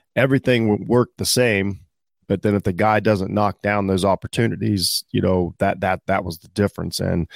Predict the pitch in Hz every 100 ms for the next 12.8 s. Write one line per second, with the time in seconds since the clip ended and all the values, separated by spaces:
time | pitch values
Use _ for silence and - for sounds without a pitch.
0 | - - - _ _ - 107 90 101 90
1 | 92 139 127 123 143 - 135 - - 120
2 | 117 104 101 98 98 95 95 - - -
3 | 95 95 90 - 85 85 92 82 92 98
4 | 87 92 92 - _ _ - 76 - 92
5 | 87 - 92 90 90 90 - 90 95 85
6 | 90 104 104 98 92 92 92 - 87 87
7 | 85 - 85 85 85 90 90 98 104 92
8 | 87 98 95 90 95 - 90 87 _ _
9 | 117 135 117 95 92 95 95 87 82 -
10 | - - - _ - 95 - 98 95 90
11 | 90 95 95 98 139 147 165 87 - -
12 | 107 113 110 107 104 98 101 87